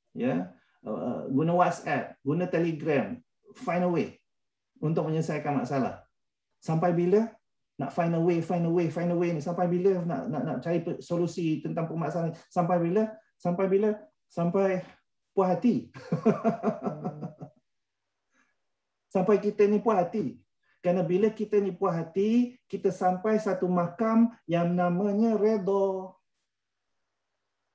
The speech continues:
Dan pada waktu itulah kita mencapai satu benda yang namanya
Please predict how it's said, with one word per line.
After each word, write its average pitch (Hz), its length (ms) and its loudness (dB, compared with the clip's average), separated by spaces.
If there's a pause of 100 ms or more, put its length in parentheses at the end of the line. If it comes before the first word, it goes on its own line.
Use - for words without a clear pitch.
(1040)
Dan 147 160 -2
pada 170 160 2
waktu 185 400 2
itulah 175 560 4 (160)
kita 175 320 -4
mencapai 175 560 -2
satu 170 320 -4
benda 175 320 0
yang 180 260 2
namanya 170 640 -2